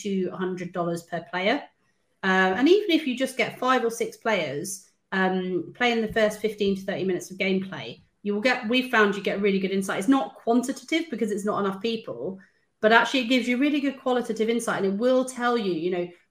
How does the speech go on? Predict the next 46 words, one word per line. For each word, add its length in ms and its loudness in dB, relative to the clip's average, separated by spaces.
for 80 -4
that 260 0
first 460 -2
user 180 -2
experience, 300 -4
for 80 -10
that 180 -6
day 280 2
one, 440 -4
you 100 -2
know, 100 2
some 260 -4
core 320 8
issues. 320 2
And 120 2
we 200 2
found 300 2
that 100 -2
every 220 -2
time 200 -4
we 60 0
run 200 0
it, 80 -4
it's 140 -10
really 160 -4
useful. 340 -6
So 140 -2
that 220 2
you 100 -2
can 180 0
do, 100 2
you 80 -4
know, 80 0
if, 140 -4
if 240 -8
it's, 380 -12
you 100 -4
know, 240 -8
you 120 -16
can 120 -8
do 140 -2
that 160 -12
for 60 -10
a 60 -14
few 160 -6
hundred 380 -6